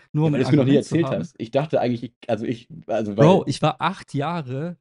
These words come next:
Speaker 1: hab ich mich vegetarisch,
Speaker 2: Ja,
Speaker 1: vegan
Speaker 2: eben.
Speaker 1: ernährt.
Speaker 2: Und da haben wir doch
Speaker 1: So.
Speaker 2: viel darüber gesprochen.
Speaker 1: Und wie oft hab ich für diese Diskussion berichtet, wo Leute mich angucken und sagen, "Äh, wie kann man so dieses Fake-Fleisch essen? Das ist doch der größte Rotz."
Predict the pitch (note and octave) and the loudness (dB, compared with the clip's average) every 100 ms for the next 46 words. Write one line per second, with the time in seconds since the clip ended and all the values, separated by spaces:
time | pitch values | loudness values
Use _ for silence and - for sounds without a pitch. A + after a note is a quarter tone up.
0 | _ _ _ - D3+ - C3+ - B2+ C3 | _ _ _ -8 -6 -6 -10 -8 -6 -6
1 | B2+ C#3+ E3 E3 - - - E4+ E4+ E3+ | -6 -4 -2 -4 -6 -2 2 2 2 0
2 | B2+ B2+ G#2+ - - C#3+ A#2+ C3 C3+ C3 | -2 -4 -6 -12 -8 -4 -2 -2 0 2
3 | C#3 C#3 B2 A2+ G#2+ - - - D3 - | 2 0 -2 -6 -8 -8 -6 0 0 -2
4 | _ - D3+ A3+ F#3 - F#3+ F3 - - | _ -10 -4 -2 -2 -4 -8 -8 -12 -20
5 | C#3 C3 - B2+ - G3 C#3+ C#3 C3+ B2 | -14 -14 -12 -10 -4 -4 -4 -8 -6 -2
6 | C#3+ - C#3 - D#3+ - E3 - D#3 C#3+ | -2 -2 -6 -6 -10 -8 -10 -8 -10 -10
7 | - _ _ E3 E3+ - _ B2+ B2+ - | -14 _ _ 2 2 0 _ -14 -10 -6
8 | F#3 D#3 C3 B2 B2+ B2+ A#2 - - E3 | -2 -2 -2 -4 -4 -6 -8 -14 -6 -6
9 | F#3 - D3+ E3+ E3 - E3 D#3+ F#3+ F3+ | -6 -8 -4 -2 -2 -4 -10 -8 -10 -10
10 | - - C3+ C3+ C3 C3 C#3 C#3+ - A#2 | -12 -14 -10 -10 -10 -10 -6 -8 -6 -4
11 | C#3+ F#3+ - | -4 -6 -12